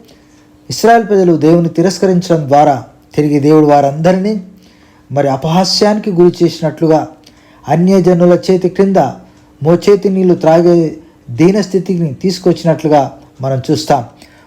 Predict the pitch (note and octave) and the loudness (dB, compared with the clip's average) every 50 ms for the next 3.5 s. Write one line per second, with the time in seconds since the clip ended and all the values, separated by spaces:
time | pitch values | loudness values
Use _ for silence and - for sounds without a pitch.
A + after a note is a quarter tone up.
0 | _ _ - B2+ C#3 C#3+ C#3+ C#3+ C#3 - E3 E3+ E3+ E3+ F3 G3 G#3 G#3+ F3 D#3 | _ _ -4 0 2 2 2 0 0 0 0 0 0 0 0 0 0 -2 -2 -2
1 | D3+ D#3 D#3+ E3 E3+ E3 E3+ F3 F3 D#3 E3 E3+ E3+ F3 F#3+ G#3 A3 A3 G3+ D3+ | 0 2 2 2 2 2 0 0 0 -2 -4 -4 -2 0 2 2 2 2 2 2
2 | C3+ C3+ C#3+ D#3 E3 D#3 - _ _ _ - B2+ D3+ E3 E3+ E3 D#3 C#3+ D3+ E3 | 0 0 -2 -4 -8 -12 -16 _ _ _ -4 0 2 2 4 2 2 0 -2 -2
3 | F3+ F3+ - G3+ G3+ G#3+ G#3+ G#3 F#3 C#3 | -2 -2 0 0 0 0 0 0 0 -2